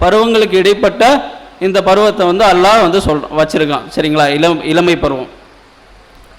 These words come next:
இங்க வந்து பல சவால்கள் நமக்கு இருந்தாலும் ரெண்டு விஷயத்தை பத்தி தான் பத்தி பேச போறேன். ஒண்ணு ட்ரக் அடிக்ஷன், இன்னொன்னு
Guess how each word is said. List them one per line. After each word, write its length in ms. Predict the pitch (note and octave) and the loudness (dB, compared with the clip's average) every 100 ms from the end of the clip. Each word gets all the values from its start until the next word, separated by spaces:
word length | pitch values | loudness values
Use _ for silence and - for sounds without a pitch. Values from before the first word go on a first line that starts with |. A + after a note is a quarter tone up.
| - - - - - _ - - - | -20 -20 -20 -20 -20 _ -20 -20 -4
இங்க 340 | F#3+ G#3 G#3+ | 0 2 4
வந்து 400 | F#3+ F#3+ A#3 A#3+ | 4 4 4 2
பல 420 | - F3+ G3+ A#3 | 0 0 4 4
சவால்கள் 500 | A3 G3 A3 A#3+ A#3 | 4 4 4 4 4
நமக்கு 340 | G#3+ G3 F#3 F#3 | 2 0 2 2
இருந்தாலும் 540 | G#3 G#3 F#3+ A3 A#3 D3+ | 2 4 4 2 -2 -4
ரெண்டு 280 | E3 G#3 G#3+ | -2 2 2
விஷயத்தை 360 | G#3 A3+ G#3 | 2 0 0
பத்தி 180 | F#3 F3+ | 0 2
தான் 160 | G3 G3 | 2 2
பத்தி 180 | F3 E3+ | 0 -2
பேச 300 | D#3+ F3 C#3 | -2 -2 -2
போறேன். 200 | B2+ - - - - - D#3+ | -4 -6 -18 -20 -20 -12 -4
ஒண்ணு 480 | E3 G3+ A3+ A3 - - D3 | 0 2 0 -2 -6 -10 0
ட்ரக் 240 | D#3+ F#3 | 0 2
அடிக்ஷன், 500 | G3 F3+ F3 A3 A#3 - - | 2 2 2 -2 -2 -8 -12
இன்னொன்னு 480 | E3+ F#3+ G3 F#3 G#3+ | -4 0 0 0 -2